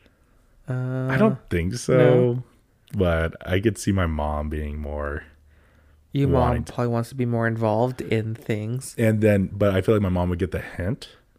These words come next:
Speaker 2: but my dad just wouldn't. <laughs> But although I don't think he would want to stay around for that long.
Speaker 1: Your dad just doesn't know how to read a room either, though.
Speaker 2: He doesn't.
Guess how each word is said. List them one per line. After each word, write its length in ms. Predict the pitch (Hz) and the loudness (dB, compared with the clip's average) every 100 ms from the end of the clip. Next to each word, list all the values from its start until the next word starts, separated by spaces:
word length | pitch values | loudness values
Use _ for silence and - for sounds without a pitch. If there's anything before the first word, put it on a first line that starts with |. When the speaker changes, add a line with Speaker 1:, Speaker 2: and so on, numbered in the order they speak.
| _ _ - | _ _ -4
Speaker 2:
but 120 | 98 | -2
my 120 | 90 | -2
dad 480 | 87 90 80 80 87 | -2 0 0 0 -2
just 200 | 82 - | -6 -6
wouldn't. 720 | 82 78 78 71 85 - - - - - | -8 -6 -4 -6 -8 -16 -18 -14 -14 -14
<laughs> 280 | - - | -8 -6
But 180 | 113 120 | 0 2
although 360 | 107 104 101 95 | 4 4 4 2
I 100 | 98 | 0
don't 160 | 104 | 0
think 160 | - 98 | -2 -4
he 140 | 101 | -2
would 100 | 90 | -2
want 480 | 78 82 78 78 - | -4 -6 -6 -6 -10
to 140 | - 78 | -10 -10
stay 260 | - 135 | -10 -14
around 400 | - - 60 62 | -14 -12 -14 -14
for 80 | - | -12
that 180 | - 52 | -10 -10
long. 280 | 64 - 117 | -12 -12 -10
Speaker 1:
Your 160 | 131 | -8
dad 300 | 127 123 120 | -2 -2 -2
just 180 | 120 120 | -4 -6
doesn't 260 | 113 117 104 | -6 -6 -6
know 60 | 120 | -6
how 100 | 120 | -6
to 100 | 117 | -4
read 180 | 113 | -6
a 60 | - | -8
room 200 | 87 87 | -10 -10
either, 200 | 92 - | -10 -10
though. 240 | - - - | -10 -8 -2
Speaker 2:
He 120 | 117 | -2
doesn't. 560 | 85 - - 110 117 | -2 -6 -4 -4 -4